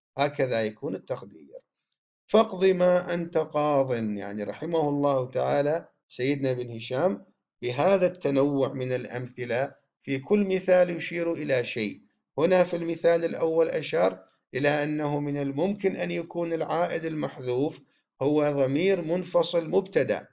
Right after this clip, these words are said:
أي هنا اسم موصول بمعنى الذي، يعني الذين هم، أيهم أشد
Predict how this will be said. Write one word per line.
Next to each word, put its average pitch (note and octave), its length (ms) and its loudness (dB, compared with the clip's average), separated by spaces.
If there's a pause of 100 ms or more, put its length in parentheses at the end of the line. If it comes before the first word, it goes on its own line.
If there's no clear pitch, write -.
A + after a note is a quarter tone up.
(420)
أي G#3 300 8
هنا F3+ 500 4
اسم D#3+ 240 -6
موصول D3 600 2
بمعنى D3+ 680 -2
الذي، C3 600 -2 (240)
يعني C3+ 400 2
الذين D#3 580 0
هم، C#3+ 580 2 (960)
أيهم F3+ 960 2
أشد E3+ 560 0